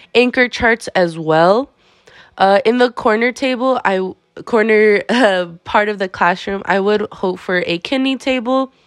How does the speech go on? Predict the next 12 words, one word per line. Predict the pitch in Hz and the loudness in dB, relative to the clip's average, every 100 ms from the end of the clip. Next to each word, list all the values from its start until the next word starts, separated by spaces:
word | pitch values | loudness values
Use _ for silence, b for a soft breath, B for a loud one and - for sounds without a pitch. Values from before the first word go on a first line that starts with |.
| B B B B - | B B B B 0
uh, | 185 180 180 175 | 2 2 2 0
in | 185 | 0
order | 180 180 185 | 2 2 0
to | 180 - 190 180 170 165 151 - - | -4 -6 -4 -4 -4 -4 -6 -10 -16
do | 165 185 180 | -8 -4 -4
small | - 240 220 220 | -6 0 2 2
group | 214 220 220 208 | 0 -2 -2 -2
and | 180 170 | 0 0
interventions | 170 175 180 170 165 160 180 202 196 185 | 0 -2 0 0 0 -2 -4 -6 -6 -6
with | 202 | -6
the | - | -6
students. | 214 - 233 247 277 - | -8 -4 -2 -2 -4 -6